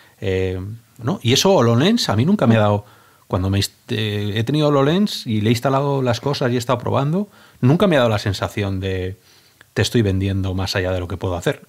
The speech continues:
Te dicen, cosa que ha hecho en los eventos, porque recordar HoloLens con la mesa de Minecraft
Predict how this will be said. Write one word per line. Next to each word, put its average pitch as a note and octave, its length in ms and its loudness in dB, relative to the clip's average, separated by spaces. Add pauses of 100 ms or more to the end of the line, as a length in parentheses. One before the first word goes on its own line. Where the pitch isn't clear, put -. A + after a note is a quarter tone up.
(180)
Te G#2 100 -4
dicen, A2+ 280 -2 (600)
cosa A2+ 300 0
que A2 100 0
ha F2 120 0
hecho F#2+ 260 -4
en E2+ 60 -6
los F2+ 160 -8
eventos, A2 480 -4
porque - 260 -14
recordar E2+ 420 -6
HoloLens F2+ 560 -4 (800)
con F#2+ 240 2
la F2 140 -2
mesa G2+ 260 -2
de F#2+ 100 0
Minecraft G#2+ 520 0